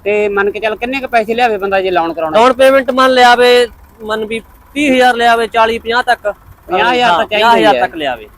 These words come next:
Speaker 1: ਤੀਹ ਹਜ਼ਾਰ ਤਾਂ ਕਹਿੰਦੇ ਖਰਚ ਹੀ ਹੋ ਜਾਂਦਾ ਫਾਈਲ ਪੂਰਾ।
Speaker 2: ਹਾਂ, ਉਹ ਤਾਂ ਹੋ ਜਾਂਦਾ, ਚਲੋ ਵਿੱਚੋਂ ਕੱਟ ਵੱਟ ਹੋ ਜਾਂਦਾ ਯਾਰ, ਪੰਜਾਹ ਹਜ਼ਾਰ ਰੁਪਇਆ ਮਨ ਵੀ ਜ਼ਰੂਰੀ ਹੈ।
Speaker 1: ਜ਼ਰੂਰੀ ਹੈ।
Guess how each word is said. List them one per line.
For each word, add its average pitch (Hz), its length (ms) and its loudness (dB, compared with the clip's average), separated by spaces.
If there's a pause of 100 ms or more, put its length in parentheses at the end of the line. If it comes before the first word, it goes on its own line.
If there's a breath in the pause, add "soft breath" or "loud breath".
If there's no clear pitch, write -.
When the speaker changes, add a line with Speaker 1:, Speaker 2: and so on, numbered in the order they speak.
(280)
Speaker 1:
ਤੀਹ 240 180 -6
ਹਜ਼ਾਰ 262 180 0
ਤਾਂ 247 120 -6
ਕਹਿੰਦੇ 254 180 -8
ਖਰਚ 185 260 -4
ਹੀ 220 80 -2
ਹੋ 214 40 -4
ਜਾਂਦਾ 190 160 -4
ਫਾਈਲ 170 200 -4
ਪੂਰਾ। 160 200 -2
Speaker 2:
ਹਾਂ, 202 140 2
ਉਹ 208 100 -2
ਤਾਂ 277 100 2
ਹੋ 247 120 6
ਜਾਂਦਾ, 254 220 4
ਚਲੋ 269 200 2
ਵਿੱਚੋਂ 262 240 -2
ਕੱਟ 269 200 -2
ਵੱਟ 269 160 4
ਹੋ 254 140 4
ਜਾਂਦਾ 214 240 0
ਯਾਰ, 208 140 2
ਪੰਜਾਹ 277 260 2
ਹਜ਼ਾਰ 277 160 4
ਰੁਪਇਆ 254 200 -2
ਮਨ 247 180 -2
ਵੀ 240 100 -6
ਜ਼ਰੂਰੀ 214 360 -8
ਹੈ। 101 60 -20 (240)
Speaker 1:
ਜ਼ਰੂਰੀ 165 400 -2
ਹੈ। 101 80 -12